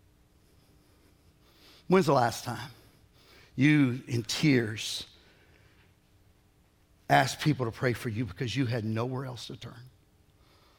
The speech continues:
Pride is a debilitating and a destructive thing in our lives.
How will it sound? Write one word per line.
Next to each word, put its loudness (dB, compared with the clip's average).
Pride 6
is -4
a -2
debilitating 0
and -6
a -8
destructive -6
thing -4
in -6
our -8
lives. -6